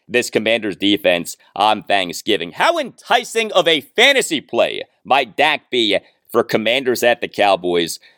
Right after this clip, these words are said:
this Thursday afternoon at four thirty? Underdog Fantasy. It is the best and easiest place to play fantasy sports, and it has a special offer for listeners of the Al Galdi podcast, a deposit match of up to a hundred dollars for all new customers who sign up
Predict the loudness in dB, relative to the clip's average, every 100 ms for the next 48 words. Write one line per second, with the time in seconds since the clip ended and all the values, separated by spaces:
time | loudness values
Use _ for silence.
0 | -2 0 0 0 0 2 2 4 2 0
1 | -6 -4 -2 0 0 0 -2 -2 0 2
2 | 0 0 0 0 -8 -6 -2 -2 -4 -12
3 | -12 -14 -14 -12 -12 -12 -16 -16 -12 -4
4 | 0 0 2 0 0 2 0 0 -2 -4
5 | -2 -2 0 2 2 0 0 0 0 -6
6 | -2 0 2 -2 _ _ -2 -2 -4 -8
7 | -6 0 2 2 0 -2 -2 -2 0 2
8 | 0 0 0 2 2 2 2 0 -8 -8
9 | -4 -2 0 -2 0 -2 -2 -2 2 2
10 | 2 2 0 -2 -2 2 2 0 -6 -6
11 | -4 -2 -2 2 2 2 -2 -2 -2 -6
12 | _ -2 0 0 0 2 2 0 0 0
13 | 0 -2 -10 -6 -2 2 2 2 0 2
14 | 0 0 -4 -4 -4 -2 0 2 0